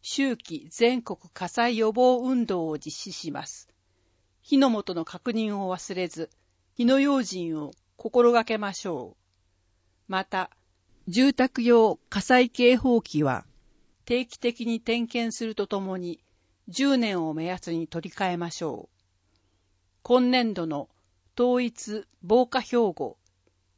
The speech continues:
火を消して、不安を消して、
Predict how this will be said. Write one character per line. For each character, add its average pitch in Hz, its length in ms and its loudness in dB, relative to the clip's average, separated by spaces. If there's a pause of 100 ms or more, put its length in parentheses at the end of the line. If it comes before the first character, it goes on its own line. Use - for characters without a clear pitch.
(420)
火 277 200 2
を 240 140 4
消 160 180 -12
し - 160 -12
て、 - 300 -6 (380)
不 233 200 6
安 254 220 6
を 240 60 -2
消 208 200 -6
し - 160 -10
て、 - 300 -2